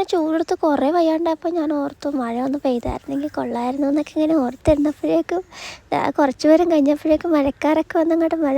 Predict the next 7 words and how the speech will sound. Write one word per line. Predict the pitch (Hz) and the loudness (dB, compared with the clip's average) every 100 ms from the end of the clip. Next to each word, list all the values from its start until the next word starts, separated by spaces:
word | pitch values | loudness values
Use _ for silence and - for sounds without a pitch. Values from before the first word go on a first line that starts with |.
| 302 | 2
പെയ്തു. | 311 294 - 339 | 0 0 -2 0
ഓ, | 359 339 - 262 | 0 0 2 0
എനിക്കെന്ത് | 262 277 262 285 | 0 -2 -2 -2
സന്തോഷമായിരുന്നെന്നറിയോ. | 262 254 277 285 269 285 285 269 285 302 302 269 - - - - - - | -2 -2 -2 -2 -2 -2 -2 -2 0 2 2 0 -4 -20 -20 -18 -20 -8
സത്യമായിട്ടും | 277 - _ - 302 269 - - | -8 -8 _ 2 2 2 -6 -6
ഭയങ്കരമായിട്ടും | 269 254 269 285 285 302 285 - - - - - - - | -2 0 0 -2 -2 -4 -8 -16 -20 -20 -20 -20 -14 -4
സന്തോഷമായി. | 269 254 240 - | -2 -2 -2 -2